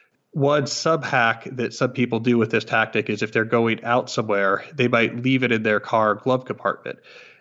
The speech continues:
So if there's some emergency, like their car breaks down or something like this, they can still get their phone, but it's not in their pocket.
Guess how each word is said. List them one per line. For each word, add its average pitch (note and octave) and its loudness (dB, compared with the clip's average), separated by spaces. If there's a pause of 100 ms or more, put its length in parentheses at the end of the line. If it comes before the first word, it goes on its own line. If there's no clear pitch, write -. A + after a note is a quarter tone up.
(100)
So - -2
if D3 0
there's D#3 2
some D3 2
emergency, B2 0
like F#2+ -6
their G#2+ -2
car A2+ 2
breaks A2 -2
down G#2+ 0
or G#2 -2
something A2+ -4
like G#2+ 0
this, A2 2
they G3 0
can F#3 2
still A2+ 2
get G#3 0
their A2+ 2
phone, G2+ -4
but A2+ 0
it's - -6
not A2+ 2
in G#2 -8
their F#2+ -8
pocket. - -6